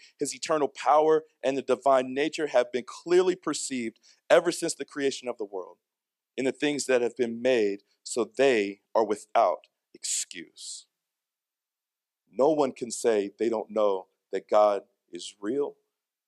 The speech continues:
and that they need to stand in humble obedience to them, because God has made it clearly, clearly perceptible. The unbeliever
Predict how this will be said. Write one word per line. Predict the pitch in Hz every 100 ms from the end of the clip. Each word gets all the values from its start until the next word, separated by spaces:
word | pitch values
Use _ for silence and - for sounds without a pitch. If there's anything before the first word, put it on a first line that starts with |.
| _
and | -
that | 95 101
they |
need | 104 110 104
to | 101
stand | - - 110 113 107 110 _ _ _
in | 92 92 -
humble | - - 117 117 107
obedience | 104 101 92 87 -
to | -
them, | 87 87 _ _ _
because | 98 98 90
God | 95 104 98
has | 98
made | 95 92
it | 92 _
clearly, | - - 123 120 131 127 120 120 _ _ _ _ _ _
clearly | - - 143 135
perceptible. | - 117 - 78 _ _ _ _ _ _ _ _ _ _ _ _ _ _ _ _ _ _ _ _ _ _ _ _ _ _ _ _ _ _ _ _ _ _ _ _ _ _ _ _ _ _ _ _ _ _ _ _ _ -
The | 117
unbeliever | 131 123 110 120 110 92 87